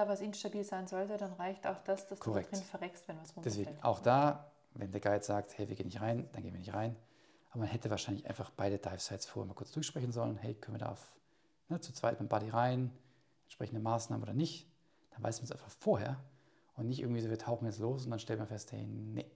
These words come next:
Speaker 2: das geht nicht.“ Das ist das Einzige, wo ich sagen würde, Abzug in der B-Note. Trotzdem zwei coole Dives.
Speaker 1: Dafür haben wir dort relativ viel Seegras auch gesehen, wo wir gelernt haben, dass das gar nicht überall gibt, aber im Mittelmeer relativ häufig verbreitet ist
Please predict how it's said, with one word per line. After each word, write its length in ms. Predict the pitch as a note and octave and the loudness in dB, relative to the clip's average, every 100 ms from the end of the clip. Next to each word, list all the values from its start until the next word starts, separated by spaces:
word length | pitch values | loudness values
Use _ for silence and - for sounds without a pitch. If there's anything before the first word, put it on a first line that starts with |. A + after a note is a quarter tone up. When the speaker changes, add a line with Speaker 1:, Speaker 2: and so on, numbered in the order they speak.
| - | -14
Speaker 2:
das 160 | - | -14
geht 140 | - - | -14 -20
nicht.“ 200 | - _ _ - - - | -20 _ _ -20 -20 -2
Das 160 | E3+ F#3 | 0 2
ist 100 | C#3 | 2
das 80 | |
Einzige, 320 | C#3 E3 F#3 D#3 | 6 6 6 4
wo 60 | |
ich 60 | C#3 | 6
sagen 260 | C3 C3 B2+ | 6 6 4
würde, 300 | B2+ B2+ - | 4 2 0
Abzug 400 | C3 - B2+ B2+ | -2 -2 -4 -2
in 60 | |
der 100 | G#2+ | -2
B-Note. 440 | - - F#2+ - - _ _ - - | -2 -4 -4 -10 -14 _ _ -20 -2
Trotzdem 440 | B2 A#2 - A2+ | 0 2 2 0
zwei 220 | - - | 0 -6
coole 240 | - C3 C3 | -6 -6 -6
Dives. 400 | C#3+ C#3+ - - | -8 -12 -14 -6
Speaker 1:
Dafür 320 | A3+ A#3 C#4+ | -6 0 0
haben 120 | B3 | 2
wir 60 | G#3 | 0
dort 380 | G3 A3 C#4 - | -2 -2 -4 -2
relativ 420 | G3+ B3+ - A#3 | 0 0 -4 -10
viel 560 | - - A#3 A#3+ A#3 G#3+ | -8 0 2 4 2 0
Seegras 640 | - A#3+ E4 - E3+ F3+ | -2 0 0 -2 -8 -6
auch 180 | F3 - | -8 -8
gesehen, 420 | F#3 F#3 A#3+ D4+ - G#3+ | -8 -4 -4 -4 -6 -8
wo 120 | G#3 | -4
wir 200 | A3 G#3+ | -4 -2
gelernt 400 | G3+ G3 A#3 A#3+ | 0 0 -2 -4
haben, 180 | A#3+ A3+ | -6 -4
dass 140 | A3 | -6
das 180 | G#3 - | -10 -10
gar 120 | G3 | -8
nicht 140 | G3 | -6
überall 320 | A3 C4 G3+ F#3 | -4 -2 -2 -2
gibt, 280 | G#3+ - | -6 -6
aber 160 | G3 F#3+ | -8 -6
im 180 | F#3 F#3 | -6 -2
Mittelmeer 560 | C#4+ A3 E3+ E3+ A#3 - - | -2 -2 -6 -4 -6 -8 -6
relativ 400 | G3 G#3 G#3+ G#3 | -4 -4 -8 -6
häufig 280 | G3+ G3 G3 | -6 -6 -6
verbreitet 520 | G3 G3 F#3 F#3+ A#3+ | -6 -6 -10 -10 -6
ist 220 | D4+ - | -6 -6